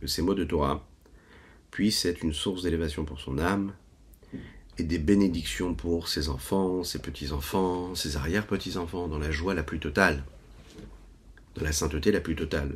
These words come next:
Dites Amen, ve Amen. Si vous êtes en voiture avec des enfants, faites-leur dire Amen, ve Amen aussi, c'est important.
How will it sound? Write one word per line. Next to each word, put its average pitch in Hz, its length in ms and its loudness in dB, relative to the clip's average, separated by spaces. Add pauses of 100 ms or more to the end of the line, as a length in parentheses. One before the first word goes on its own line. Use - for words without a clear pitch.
Dites 107 220 -2
Amen, 110 320 6
ve 87 100 0
Amen. 90 380 2 (160)
Si - 140 -8
vous 85 140 -2
êtes 92 100 -2
en 87 60 2
voiture 87 320 -2
avec 87 100 0
des 82 140 0
enfants, 85 380 -4 (640)
faites-leur 82 440 -2
dire 95 380 4
Amen, 85 240 0
ve 82 60 2
Amen 82 200 2
aussi, 76 240 -4
c'est 71 100 -4
important. 67 420 -8